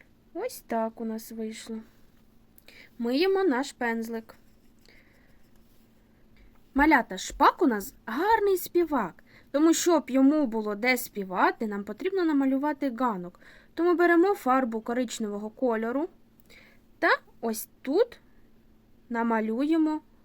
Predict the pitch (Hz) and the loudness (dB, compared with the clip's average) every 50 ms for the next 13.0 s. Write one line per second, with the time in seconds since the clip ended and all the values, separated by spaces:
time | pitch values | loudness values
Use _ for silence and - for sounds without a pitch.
0 | _ _ _ - - 415 403 - - 339 339 339 - 330 330 330 311 _ _ - | _ _ _ -10 -6 -6 -6 -4 -2 -2 -2 -2 0 0 0 0 -2 _ _ -20
1 | _ _ _ _ _ _ - _ - _ _ _ _ _ - _ - - 285 294 | _ _ _ _ _ _ -20 _ -20 _ _ _ _ _ -20 _ -6 -2 0 2
2 | 262 220 202 196 185 175 175 - - _ _ _ _ _ _ _ _ - _ _ | 2 2 0 -4 -6 -8 -10 -14 -18 _ _ _ _ _ _ _ _ -20 _ _
3 | _ - - _ _ _ _ _ _ _ - - - _ _ _ _ _ _ _ | _ -20 -20 _ _ _ _ _ _ _ -20 -20 -20 _ _ _ _ _ _ _
4 | _ _ _ _ _ _ - - _ _ _ _ _ _ _ _ _ _ _ _ | _ _ _ _ _ _ -20 -20 _ _ _ _ _ _ _ _ _ _ _ _
5 | _ _ - 427 480 427 - - - 247 240 233 240 262 262 - 440 605 605 381 | _ _ -8 -6 -6 -6 -6 -6 -4 -4 -4 -4 -6 -8 -4 2 2 2 4 4
6 | 359 302 247 240 262 277 277 262 247 233 233 - - 220 202 208 220 262 370 494 | 4 4 4 4 4 2 2 0 -2 -4 -6 -6 -8 -8 -8 -6 -6 -2 -2 -2
7 | 480 - - 359 359 349 _ - - - _ - - _ - 403 508 571 539 - | -2 -2 -2 -2 -2 -2 _ -18 -20 -20 _ -20 -20 _ -12 -10 -8 -8 -10 -10
8 | - - 277 269 226 214 208 202 190 185 185 - - 175 - _ _ - _ - | -4 0 0 0 0 0 -4 -6 -6 -8 -10 -12 -16 -16 -18 _ _ -20 _ -20
9 | - - - _ _ _ - - 202 196 - - - 277 370 494 554 _ _ _ | -20 -20 -20 _ _ _ -10 -8 -8 -6 -6 -6 -2 0 0 -2 -2 _ _ _
10 | _ _ _ - - - _ - 233 240 254 262 277 294 370 415 392 349 330 302 | _ _ _ -20 -20 -20 _ -8 -4 -2 0 2 2 2 4 4 4 4 4 2
11 | 277 262 247 240 226 214 202 208 220 - 339 480 - _ - _ _ _ _ _ | 2 0 -2 -4 -2 -2 -4 -6 -6 -4 -6 -6 -6 _ -20 _ _ _ _ _
12 | _ _ _ _ - - - 466 494 - - - 247 214 214 - - 254 302 349 | _ _ _ _ -18 -10 -6 -6 -6 -6 -8 -8 -8 -10 -10 -8 -8 -6 -6 -6